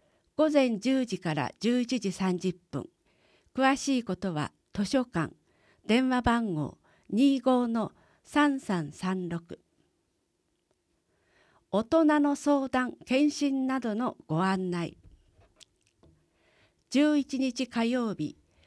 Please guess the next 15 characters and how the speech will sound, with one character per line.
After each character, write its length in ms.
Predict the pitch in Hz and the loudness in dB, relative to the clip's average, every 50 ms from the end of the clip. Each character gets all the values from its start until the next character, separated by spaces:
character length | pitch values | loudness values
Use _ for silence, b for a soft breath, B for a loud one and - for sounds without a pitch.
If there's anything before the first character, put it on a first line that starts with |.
| b b b b b | b b b b b
心 480 | b - 233 - 277 294 302 285 285 277 | b -8 -4 2 4 4 6 6 4 2
の 180 | 277 277 269 254 | 2 0 -2 -2
相 320 | - 262 254 247 247 240 | -2 -2 -2 -2 -2 -4
談。 300 | 240 226 220 214 202 - _ _ - _ _ _ _ _ _ _ _ _ _ _ _ _ - | -4 -4 -4 -6 -8 -12 _ _ -20 _ _ _ _ _ _ _ _ _ _ _ _ _ -10
事 160 | - 214 208 214 | -6 -4 2 4
前 140 | 294 302 294 | 6 6 6
申 380 | 277 262 262 262 262 262 262 254 | 6 2 0 0 0 -2 -2 -4
し 100 | - - | -6 -6
込 120 | - 247 233 | -4 -4 -2
み 140 | 240 233 233 | -2 -2 -2
が 100 | 233 233 | -2 -4
必 300 | 226 - - - 220 220 | -4 -6 -8 -6 -4 -2
要 300 | 208 208 202 190 185 - | 0 0 -2 -2 -4 -4
で 140 | 170 196 | -4 -6
す。 120 | - - | -6 -6